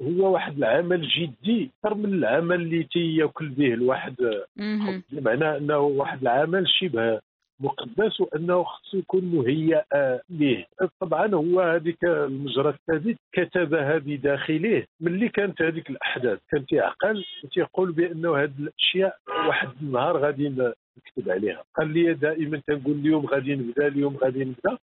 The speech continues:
Speaker 2: مهم.
Speaker 1: واحد النهار قال لي: "تصبح تن-، تنكتب". قال لي: "كتبتها دفعة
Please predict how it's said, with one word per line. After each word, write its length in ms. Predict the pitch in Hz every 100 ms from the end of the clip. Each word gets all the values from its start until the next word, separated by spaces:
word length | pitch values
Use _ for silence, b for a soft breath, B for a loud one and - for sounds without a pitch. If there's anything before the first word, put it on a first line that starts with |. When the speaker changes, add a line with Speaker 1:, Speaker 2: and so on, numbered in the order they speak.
| 196
Speaker 2:
مهم. 240 | 202 220
Speaker 1:
واحد 220 | - 160
النهار 320 | 165 175 190
قال 180 | 175 175
لي: 220 | 170 175
"تصبح 600 | 165 175 - 139 135 - -
تن-، 380 | 160 139 127 110 98 _
تنكتب". 720 | 135 131 117 107 _ 220 180
قال 140 | 180 180
لي: 160 | 185
"كتبتها 460 | 170 - 147 - 185
دفعة 840 | 151 175 - 131 151 160 151 127